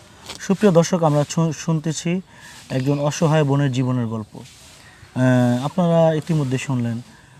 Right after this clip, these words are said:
মানুষের জীবনে কি পরিমাণ কষ্ট। আসলে যারা, আহ, যারা সুখে আছে তো তারা আছেই, আর যারা কষ্টে আছে তারাই কেবল বোঝে যে তার জীবনে কি পরিমাণ কষ্ট।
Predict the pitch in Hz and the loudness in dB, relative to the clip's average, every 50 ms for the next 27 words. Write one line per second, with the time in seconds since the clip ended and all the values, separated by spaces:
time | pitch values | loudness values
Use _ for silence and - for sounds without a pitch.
0 | - - - 131 147 165 156 - 185 180 160 143 160 156 156 156 156 147 - - | -18 -10 -6 -4 -4 -4 -4 -2 -4 -4 -2 -2 -2 0 0 0 -2 -2 -4 -6
1 | 156 - 160 151 147 143 135 131 - - 127 117 - - _ - 135 110 110 - | -6 -4 -2 -2 0 0 -2 -4 -4 -6 -8 -8 -8 -14 _ -6 -4 -4 -4 -8
2 | - - - - - - - - - - - 165 160 156 156 156 151 175 - - | -14 -20 -20 -20 -20 -20 -20 -18 -16 -8 -4 0 2 2 2 2 0 -2 -8 -18
3 | - - - - - - - 160 143 127 147 139 143 147 147 147 147 147 143 139 | -20 -20 -20 -20 -20 -20 -14 -10 -4 -2 0 0 2 0 0 0 0 0 0 -2
4 | 139 104 90 82 82 - - - - - - - - - - - - - - - | -4 -8 -12 -16 -18 -20 -20 -20 -20 -20 -20 -20 -20 -20 -20 -20 -20 -20 -16 -10
5 | 143 131 131 127 127 123 127 127 127 123 123 147 160 170 175 - - 220 - - | -4 -2 0 0 0 0 0 -2 -4 -2 4 4 6 6 6 4 0 -2 2 4
6 | 233 226 214 - 240 226 - 220 196 - 160 147 139 131 123 - - - 120 113 | 2 2 4 2 0 0 0 -2 0 2 4 4 4 4 4 2 -2 -8 -8 -10
7 | 135 - - - - - - - - - - - _ - 135 139 143 139 143 143 | -10 -14 -18 -20 -20 -20 -20 -20 -20 -20 -20 -20 _ -4 0 2 4 4 4 4
8 | 139 135 135 156 160 165 - - 185 190 - - 220 214 208 - - 233 226 - | 2 4 6 6 6 6 4 2 0 -2 0 2 6 6 6 6 6 0 0 4
9 | 165 156 170 214 240 226 - 226 208 208 190 156 143 156 143 113 143 143 123 117 | 4 6 6 6 4 4 2 2 4 4 2 2 0 -2 -2 -2 -4 -4 -6 -8
10 | - - _ _ _ _ _ _ - 135 147 147 143 139 139 131 - - 151 151 | -14 -20 _ _ _ _ _ _ -6 -2 0 0 0 0 -2 -4 -2 2 4 4
11 | 147 135 139 151 151 147 143 139 - 160 147 - 156 147 131 135 127 120 - 113 | 4 4 2 0 0 0 -2 -2 -4 -6 -4 -4 -6 -6 -4 -6 -8 -8 -10 -12
12 | - - - - | -12 -14 -18 -18